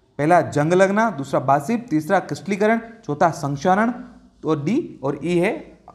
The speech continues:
अनुत्तरित प्रश्न। इसका सही उत्तर आप बताना दोस्तों आपको। इसका सही उत्तर है बासिप। जब भोजन खराब हो जाता है उसमें से अलग प्रकार की दुर्गंध आती है, उसमें बैक्टीरिया आ जाते हैं। ठंडे चीज़ों में हमेशा बैक्टीरिया जल्दी आते हैं। तो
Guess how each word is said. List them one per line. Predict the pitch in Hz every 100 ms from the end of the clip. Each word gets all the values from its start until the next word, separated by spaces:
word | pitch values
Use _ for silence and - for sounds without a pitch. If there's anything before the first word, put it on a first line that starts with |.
| -
अनुत्तरित | 151 170 165 160 160
प्रश्न। | 120 - 117 113 - _
इसका | -
सही | 143 151
उत्तर | 151 156
आप | 156
बताना | 147 160 165
दोस्तों | 165 160 175
आपको। | 170 226 - _ - _ _
इसका | - 208
सही | 208 226
उत्तर | 226 220
है | 226 269 - - 131
बासिप। | 156 175 208 160 - - -
जब | 185 180 190 - - _ _ _ _
भोजन | 143 160
खराब | 180 165 180
हो | 185
जाता | 180
है | 180
उसमें | 180 185
से | 196 190 - -
अलग | 160 190
प्रकार | 180 185
की | 190
दुर्गंध | 147 151 190 175
आती | 135 123
है, | 127
उसमें | - - 180
बैक्टीरिया | 147 147 190 196 180
आ |
जाते | 147 135 139
हैं। | 117 104 - -
ठंडे | - 151 185
चीज़ों | 165 175
में | 185
हमेशा | 156 170 180
बैक्टीरिया | 160 156 190
जल्दी | 151 156 151
आते | 143 120
हैं। | 123 107 - - - _ _ _ -
तो | 254 294